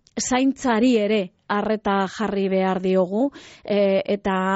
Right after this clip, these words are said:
zentzu horretan badaukagu gizarte bat gero eta zaharkituagoa, esaterako, baina baita ere, ba, lehen aipatu dugu etxebizitzaren arazoak, ez, sortzen dituen ondorio horiek ere kudeatu behar dira. Em,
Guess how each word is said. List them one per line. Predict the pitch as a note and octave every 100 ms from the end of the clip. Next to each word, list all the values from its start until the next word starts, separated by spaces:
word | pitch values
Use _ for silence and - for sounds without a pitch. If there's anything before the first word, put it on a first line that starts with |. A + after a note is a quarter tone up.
| G3 F#3+ F#3
zentzu | G3+ F#3+ G#3
horretan | G3+ G3+ G3 -
badaukagu | G3+ G3 F#3+ F#3+ G3
gizarte | F#3+ - G3+ G#3
bat | G3 G3
gero | G3 F#3+
eta | F#3 F#3+ F#3 F#3
zaharkituagoa, | - G3 G3 G#3+ F#3 F#3+ F3+ G3+ C#4+ C4+
esaterako, | G#3+ G#3 F#3+ F3+ A#3+ C4+ - - -
baina | G3+ G3
baita | G3 G#3 G#3+ G3+
ere, | G3 A3 F#3 - -
ba, | E3+ F3+
lehen | G3+
aipatu | G3 F#3+ F#3+
dugu | F#3+ F#3+
etxebizitzaren | - G3 F#3 G3+ - F#3+ F#3 F#3 - - F3 G3 G3 G3 - F#3+
arazoak, | G#3 G#3 - F#3+ E3+ -
ez, | A3 - -
sortzen | - F#3+ - G3+
dituen | F#3 G#3 G3
ondorio | G3 G#3+ G#3 F#3+
horiek | F#3+ F#3
ere | G3 F#3
kudeatu | F#3+ F#3+ F3+ F#3+ F3+
behar | F3
dira. | F3+ F#3+ G#3+ A3+ - - - -
Em, | G#3 G#3 G3+ G3 G3 G3